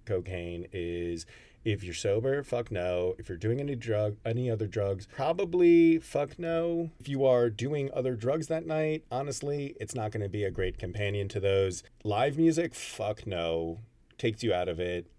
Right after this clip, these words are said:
Makes you just waste your time, like, talking to the person next to you.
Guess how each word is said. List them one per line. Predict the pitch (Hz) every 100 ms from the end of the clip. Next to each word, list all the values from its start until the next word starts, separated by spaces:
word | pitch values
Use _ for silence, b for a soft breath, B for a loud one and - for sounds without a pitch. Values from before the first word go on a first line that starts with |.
| _ -
Makes | 101 -
you | 110
just | 104 90
waste | 92 90 92
your | 90
time, | 87 85
like, | 87 85 82
talking | 90 85 92
to |
the | 85
person | 90 85 90
next | 80 -
to | 90
you. | 85 85 85